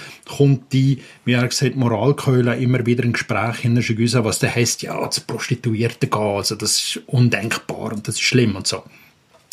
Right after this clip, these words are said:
Und das ist so ein bisschen die Ausgangslage und vor dem Hintergrund hat er mir gesagt, ähm, er würde seine Frau nie auf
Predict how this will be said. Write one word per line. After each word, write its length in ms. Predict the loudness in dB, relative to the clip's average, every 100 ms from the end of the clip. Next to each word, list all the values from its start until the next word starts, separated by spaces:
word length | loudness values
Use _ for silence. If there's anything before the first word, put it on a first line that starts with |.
| -10 2
Und 240 | 2 2 -6 -18 -20 -20 -20 _ _ _ -4
das 180 | 0 2
ist 100 | 2
so 60 | 0
ein 80 | 0
bisschen 220 | -2 0
die 60 |
Ausgangslage 600 | -2 0 0 2 2 2
und 140 | 0 0
vor 100 | 0
dem 160 | 2
Hintergrund 540 | 2 2 2 0 0 -2
hat 80 | -2
er 100 | -2
mir 120 | -2
gesagt, 440 | -2 0 0 -2
ähm, 380 | -6 -4 -4 -8 -14 _ _ _ -6
er 180 | 2
würde 380 | 4 4 2 0 -6
seine 240 | -4 2 2
Frau 260 | 4 2
nie 360 | 4 4 4 4
auf 260 | 0 -4